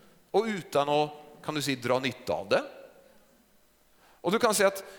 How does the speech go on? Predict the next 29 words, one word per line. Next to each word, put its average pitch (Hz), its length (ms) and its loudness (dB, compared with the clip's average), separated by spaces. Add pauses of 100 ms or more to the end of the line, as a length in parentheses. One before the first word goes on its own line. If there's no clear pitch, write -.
(140)
egen-, 214 340 2
egentligen 196 520 2
så 208 160 2
har 175 260 4
jag 180 220 4
då, 151 300 2 (800)
eh, 139 100 0
som 180 200 0
kristen 202 500 2
så 196 140 2
har 147 220 6
jag, 156 180 6
eh, 120 280 -2 (180)
den, 151 220 -2 (360)
en 170 180 0
expert - 600 -2
med 143 280 2
mig - 320 -8 (840)
i 143 160 4
allt. 202 720 2 (300)
Alltså, 131 280 0 (600)
Jesus, 185 540 2
han 170 160 2
är, 160 40 2
han 156 280 -2
är 170 60 2
full 170 400 0
av 156 100 4
visdom. 131 500 -2